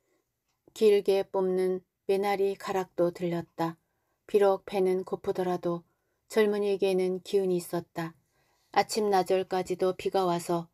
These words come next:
부인네들은 삿갓을 등에 지고 모를 내었다. 그러나 인제는 비도 개고 파란 하늘조차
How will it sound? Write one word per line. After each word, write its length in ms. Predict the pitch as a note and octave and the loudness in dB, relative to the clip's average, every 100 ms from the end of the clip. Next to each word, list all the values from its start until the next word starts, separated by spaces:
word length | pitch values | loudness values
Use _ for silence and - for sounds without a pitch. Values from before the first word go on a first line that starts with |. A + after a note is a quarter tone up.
| _ _ _ | _ _ _
부인네들은 720 | - G#3+ G#3 G3 F#3 F#3 F#3+ F#3+ | -2 0 2 2 0 0 -2 -4
삿갓을 600 | - A3 G#3 G3+ F#3+ F#3 | -6 -4 -2 -2 -4 -4
등에 280 | F#3+ F#3+ | -4 -2
지고 420 | F3+ F3+ F3+ F3+ F3+ | -2 0 0 0 0
모를 320 | F#3 F#3+ G3 | 2 2 0
내었다. 540 | F3+ E3+ E3 - E3 E3 _ _ _ _ _ _ _ | -2 -4 -8 -8 -10 -10 _ _ _ _ _ _ _
그러나 560 | - G3 F#3+ F3+ F3 F3 | 2 4 4 4 2 0
인제는 600 | F#3 F3+ F#3 F3 F3 F3 - _ _ _ _ - | -4 -2 0 2 2 0 -8 _ _ _ _ -6
비도 320 | G#3+ G#3 G#3 | 2 4 2
개고 520 | - F#3+ F3 F#3 F#3 | 2 0 4 2 0
파란 420 | - G#3 G3+ G3+ | 0 0 0 -2
하늘조차 760 | G#3+ G#3+ F#3+ F#3 F3 - E3+ | -4 -6 -2 -2 -4 -2 -2